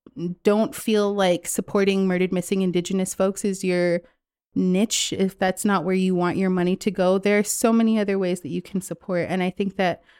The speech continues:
looking at organizations like ours and others, you know, across Turtle Island or, you know, North America, I think you can really start looking at how to invest your money in a way that isn't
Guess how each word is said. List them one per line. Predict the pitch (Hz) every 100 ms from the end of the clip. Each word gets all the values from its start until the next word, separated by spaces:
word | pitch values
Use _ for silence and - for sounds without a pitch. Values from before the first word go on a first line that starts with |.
| _ _
looking | 202 220 226 226 208 -
at | 190 180 170 - _ _
organizations | 214 208 190 185 185 - 185 -
like | 196 185
ours | 190 180 175 185
and | - 208 208 202
others, | - 196 190 185 185
you | 202
know, | 190 170 180 170
across | 180 - 185 -
Turtle | - 196 185
Island | 175 180 180 180 175
or, | 180 175 175 160 -
you | 202
know, | 185 185
North | 180 -
America, | 196 220 240 - 180 190 - - _
I | 202
think | 220 220
you | 220
can | 214 214
really | 196 196 190 185 -
start | - - 196
looking | 196 202 202
at | 185 -
how | - 185
to | 185 - 202
invest | 170 185 170 170 -
your | 180
money | 175 170 180 -
in | 185
a | 180
way | 175 170
that | 170 175
isn't | 185 185 170 147